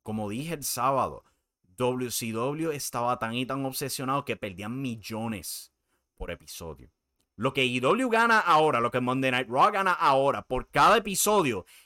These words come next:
era lo que W C W perdía para Warner semanalmente con Nitro, en su obsesión.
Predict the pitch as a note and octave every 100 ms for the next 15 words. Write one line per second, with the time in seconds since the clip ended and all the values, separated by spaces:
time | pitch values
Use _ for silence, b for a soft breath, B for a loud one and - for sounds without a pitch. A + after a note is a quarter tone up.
0 | b D3 D#3+ F#3 F3 D#3+ C3+ C3 - B2
1 | B2 F#3 F3 _ - F3+ F3 E3 D3+ E3
2 | A3+ A3+ A#2 _ _ _ _ _ _ _
3 | _ _ _ _ - D3+ C#3+ A#2 C3 C#3+
4 | G#2 D2 _ _ _ _ - - C#3+ C3
5 | A2+ A2+ A2 B2+ A2+ G2+ F#2+ E2+ - -
6 | - _ _ _ - C#3 - C3+ G2+ -
7 | G2 - G#2